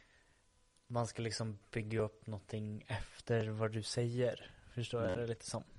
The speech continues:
Speaker 1: Att man, det blir som en berättelse men man får det tilldelat till sig.
Speaker 2: Ja, men lite så. Och sen är det ju verkligen upp till en själv. Det finns också vissa såna här, de är jättetydliga liksom, att det är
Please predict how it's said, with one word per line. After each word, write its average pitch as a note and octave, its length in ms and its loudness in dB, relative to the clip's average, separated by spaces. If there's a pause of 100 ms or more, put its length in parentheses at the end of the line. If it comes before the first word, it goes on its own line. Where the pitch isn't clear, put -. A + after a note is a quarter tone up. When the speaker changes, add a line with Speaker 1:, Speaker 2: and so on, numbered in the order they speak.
(340)
Speaker 1:
Att A#2 320 -4
man, G#2+ 560 -2
det A2 100 2
blir A2 200 0
som G#2+ 200 -4
en G2+ 140 -2
berättelse G#2 600 -4
men G2+ 280 -6
man G#2 140 -4
får - 160 -8
det - 180 -8
tilldelat G#2+ 760 -4
till C#3 180 -10
sig. - 260 -12 (500)
Speaker 2:
Ja, A2 180 2
men B2+ 160 4
lite A#2 340 0
så. - 160 -8
Och - 120 -4
sen G#2+ 200 0
är A2+ 60 0
det F#2 60 2
ju F#2+ 80 4
verkligen F#2+ 260 -2
upp F2+ 180 -6
till - 100 -6
en - 40 -6
själv. F#2 260 0
Det F#2 80 -2
finns G2 140 2
också F#2 160 -2
vissa G2+ 220 -4
såna F#2+ 160 -2
här, F2 40 0
de E2+ 140 0
är F2 60 0
jättetydliga F2 920 -2
liksom, F2 300 -4
att E2+ 200 -10
det F#2 100 -2
är E2+ 260 -6